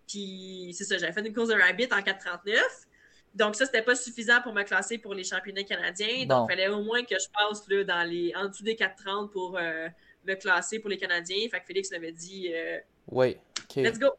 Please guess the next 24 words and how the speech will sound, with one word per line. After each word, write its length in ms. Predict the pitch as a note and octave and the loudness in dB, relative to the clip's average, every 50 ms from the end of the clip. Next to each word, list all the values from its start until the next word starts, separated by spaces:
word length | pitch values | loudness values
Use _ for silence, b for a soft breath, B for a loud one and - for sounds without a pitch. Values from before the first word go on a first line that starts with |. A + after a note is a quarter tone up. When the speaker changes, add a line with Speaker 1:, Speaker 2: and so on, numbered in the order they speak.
| _ - A#3 | _ -2 0
Speaker 1:
on 40 | A#3+ | 2
y 60 | A#3+ | 4
va. 160 | A#3+ A#3 - - - _ _ _ _ _ _ _ _ _ | 6 4 4 2 -4 _ _ _ _ _ _ _ _ _
Speaker 2:
Bon, 420 | - C3 C3+ D3 D#3+ E3+ F3 E3 C#3+ | -2 4 8 8 10 10 10 8 6
ça, 340 | - - C3+ B2+ B2+ B2+ B2+ | 8 8 10 10 10 10 8
là, 280 | B2+ B2 B2+ C#3 D3 | 6 4 4 4 4
là, 160 | D3 C#3+ D#3 D#3 | 4 4 2 0
tout 180 | D#3 - F#3 E3+ | 0 -2 -4 2
commence 460 | - F3 C#3+ C#3+ D3 D3+ D#3 - - | 4 6 6 6 6 2 2 4 6
à, 460 | C#3 C3+ B2+ A#2+ A#2 A2+ A2 G2+ F#2 | 8 8 8 8 8 6 4 2 0
à 100 | G2 G#2 | 0 0
avoir 360 | A2 A2 A#2 B2 B2+ B2+ B2+ B2+ | 0 2 2 4 4 6 4 4
du 120 | B2 A#2 | 0 -6
sens, 600 | - - - C3 B2+ B2+ D3 D#3+ D#3+ D3+ - - B2+ | -10 -6 -2 0 2 2 2 0 -2 -4 -6 -4 -4
euh, 400 | A#2 G#2+ G#2 - A1 A1+ A1 G#1+ | -4 -4 -4 -4 -6 -6 -6 -6
de, 320 | - - A#1+ - G1+ G1+ | -8 -8 -8 -8 -8 -10
de, 200 | F2 - - - F#2+ | -10 -8 -8 -8 -4
parce 180 | - - A2+ - | -2 -2 -2 -2
que 60 | - A#2 | -2 -2
c'est 0 | |
ça, 180 | - - C3 A2+ | 0 0 0 0
je 60 | A2+ | -2
me 100 | A#2 A2+ | -2 -2
demandais 540 | A#2 A#2+ B2 A#2+ A#2+ B2 C#3+ C#3+ C3 C3+ | 0 0 2 2 2 4 4 4 4 2